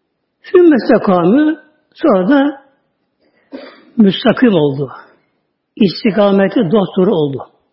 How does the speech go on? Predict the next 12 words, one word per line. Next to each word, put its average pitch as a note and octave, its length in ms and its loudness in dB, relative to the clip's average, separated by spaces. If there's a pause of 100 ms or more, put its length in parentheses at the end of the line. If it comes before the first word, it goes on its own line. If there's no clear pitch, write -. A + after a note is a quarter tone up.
(3750)
Bir C4 320 2
insan C#4+ 480 0 (720)
yanlış A#3+ 720 0 (140)
yola A#3+ 260 0
girdi F#3+ 460 -2
mi, B3+ 400 -2 (640)
ne B3 200 0
kadar B3+ 260 0
hızlı G3 300 0
girerse, G3+ 840 -2 (420)
ileri G3+ 280 0
giderse B3+ 720 -2